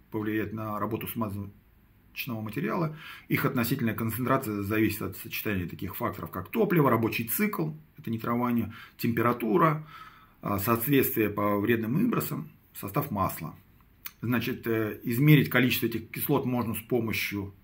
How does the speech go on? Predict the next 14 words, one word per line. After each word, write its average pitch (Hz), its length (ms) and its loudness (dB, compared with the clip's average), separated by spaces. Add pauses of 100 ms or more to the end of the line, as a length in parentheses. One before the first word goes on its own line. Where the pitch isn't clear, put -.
отработанной 110 680 0
технологии, 180 800 -2 (220)
одним 120 380 4
и - 20 6
вторым 147 340 2
с - 80 -2
методом. 160 420 0 (380)
Последний 139 600 6
метод, 110 400 2
то, 123 360 2 (120)
с - 60 -10
чем 110 220 0
коррелирует 117 580 6
прибор, 113 460 2